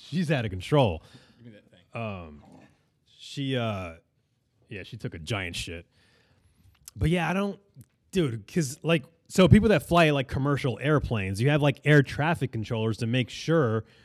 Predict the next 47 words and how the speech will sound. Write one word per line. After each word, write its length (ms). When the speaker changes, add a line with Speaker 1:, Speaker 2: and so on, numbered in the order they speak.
Speaker 1:
that 180
these 160
planes 300
don't 160
crash 280
into 140
each 160
other. 80
How 80
do 40
you 140
monitor, 640
like, 220
cars 340
that 100
are 120
flying 420
everywhere? 240
You 60
Speaker 2:
That's, 120
Speaker 1:
can't. 140
Speaker 2:
that's 180
what 60
I'm 80
saying. 240
I 80
don't 140
know. 140
Speaker 1:
I 20
don't 100
Speaker 2:
And, 80
Speaker 1:
think 120
it's 80
Speaker 2:
and 100
that's 160
what's 120
so 120
stupid 300
about 220
this 140
article 420
that 140
I 140
saw. 340
It 80
was 240
like 380